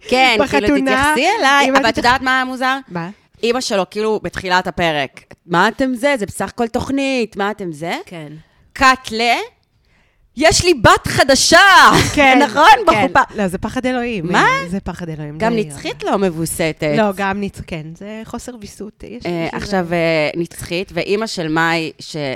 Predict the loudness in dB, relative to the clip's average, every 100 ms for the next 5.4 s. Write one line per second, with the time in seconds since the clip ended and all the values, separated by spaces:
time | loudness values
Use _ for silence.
0 | -10 -16 -18 -20 -20 -20 -20 -20 -16 -14
1 | -12 -10 -10 -8 -14 -14 -14 -4 -2 -2
2 | -4 -6 -4 0 2 2 0 0 2 4
3 | 2 4 2 4 0 2 0 0 -4 -6
4 | -2 0 0 -4 -12 -4 0 2 0 0
5 | 0 -2 -4 -6